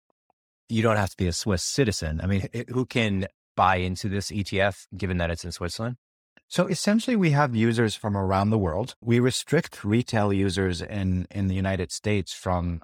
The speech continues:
Speaker 2: marketing or advertising or anything like that, 'cause the United States has, has pretty restrictive rules, and we're very respectful of them. One of the core tenets of the company is we're not looking for any backdoor listings. We wanna go through the front door in every single jurisdiction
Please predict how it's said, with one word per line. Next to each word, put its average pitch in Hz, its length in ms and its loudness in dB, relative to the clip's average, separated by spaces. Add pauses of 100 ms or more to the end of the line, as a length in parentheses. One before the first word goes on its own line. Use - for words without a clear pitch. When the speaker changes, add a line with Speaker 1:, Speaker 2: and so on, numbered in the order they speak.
Speaker 2:
marketing 98 600 0
or 82 140 -2
advertising 87 720 -2
or 82 120 -4
anything 87 340 -4
like 87 220 -2
that, 127 220 0 (360)
'cause 113 140 -2
the 127 60 2
United 123 340 2
States 101 240 -2
has, 92 280 0
has 95 300 -6 (120)
pretty 101 260 0
restrictive 92 520 -2
rules, 90 240 -2
and 87 240 -4
we're 98 180 -2
very 95 260 2
respectful 85 520 -4
of 73 80 -8
them. 78 180 -6
One 98 120 0
of 90 140 0
the 90 200 0 (280)
core 104 120 -2
tenets 92 340 -4
of 87 80 -4
the 95 80 -6
company 95 400 -2
is 87 140 -4 (420)
we're 117 140 4
not 117 260 2
looking 101 440 0
for 98 140 0
any 95 220 0
backdoor 90 560 0
listings. 90 520 -4
We 95 80 -2
wanna 98 220 2
go 98 160 0
through 95 180 -6
the 90 80 -2
front 92 300 2
door 87 220 0
in 87 100 -2
every 85 220 -4
single 82 340 -4
jurisdiction 92 720 -4